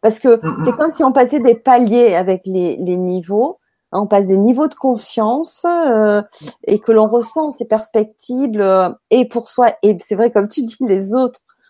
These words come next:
Speaker 1: le, le ressentent aussi, mais c'est comme si on, on travaillait plus sur le corps, après on va travailler plus sur l'esprit,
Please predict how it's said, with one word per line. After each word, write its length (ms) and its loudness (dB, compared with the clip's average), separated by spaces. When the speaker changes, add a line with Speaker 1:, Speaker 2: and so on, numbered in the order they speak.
Speaker 1:
le, 240 4
le 160 2
ressentent 400 0
aussi, 280 0
mais 120 2
c'est 180 -2
comme 180 2
si 420 -4
on, 160 2
on 100 0
travaillait 400 4
plus 280 -16
sur 180 -4
le 120 2
corps, 360 0
après 240 -2
on 40 -4
va 100 -2
travailler 540 -4
plus 380 -16
sur 300 -6
l'esprit, 760 -2